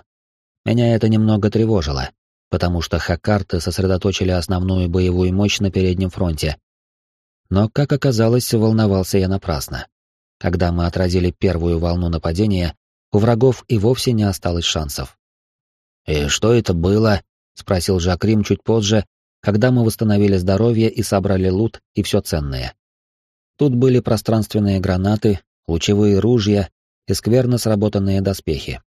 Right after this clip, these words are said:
Вот и всё, что нам досталось, да ещё немного кредитов. И всё равно добыча была не хуже, чем в схватках с некоторыми из тварей. «Засада», —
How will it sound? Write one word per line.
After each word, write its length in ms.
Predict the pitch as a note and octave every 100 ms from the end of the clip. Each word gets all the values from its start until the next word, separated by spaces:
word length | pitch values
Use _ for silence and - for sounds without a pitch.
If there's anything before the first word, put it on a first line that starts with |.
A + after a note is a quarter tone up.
| _ _ _ _
Вот 320 | E2 D#2 G#2+ D3+
и 60 |
всё, 240 | C#3 - B2
что 200 | - C3
нам 220 | A#2+ A#2
досталось, 680 | A#2 - E2+ D2+ D2+ - - _ _
да 120 | D#2+ E2+
ещё 280 | F#2 -
немного 460 | B2+ A#2+ G#2+ G2+ F#2+
кредитов. 580 | - F#2+ D#2+ - B1+ - _ _ _
И 120 | - D#2+
всё 200 | - F#2+
равно 320 | G2 A#2 A2+
добыча 460 | E2+ E2+ E2+ -
была 220 | F2 F2 E2+
не 140 | F2
хуже, 300 | - A2 F#2+
чем 200 | - F2+
в 60 | E2+
схватках 600 | - G2 G#2 - F#2+ - _ -
с 100 | -
некоторыми 600 | A2+ A2 - G#2+ G#2 G2+
из 220 | - -
тварей. 440 | F2+ D#2 C2 B1+ - _ _ _ _ _ _ _ _ -
«Засада», — 680 | - C#3+ - E2 F#2 E2+